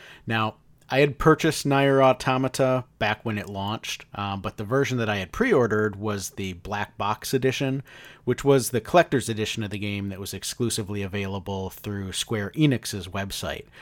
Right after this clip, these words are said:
Um, the Black Box Edition includes a steelbook case, a statue of one of the main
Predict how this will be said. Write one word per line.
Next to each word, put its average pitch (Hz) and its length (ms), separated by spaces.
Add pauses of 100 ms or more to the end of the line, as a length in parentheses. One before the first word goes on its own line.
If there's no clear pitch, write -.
(260)
Um, 87 320
the - 80
Black 107 320
Box 104 380
Edition 104 500
includes 95 520
a 82 40
steelbook 139 540
case, 123 500
a 101 60
statue 104 480
of 95 100
one 98 120
of 90 80
the 92 100
main 92 500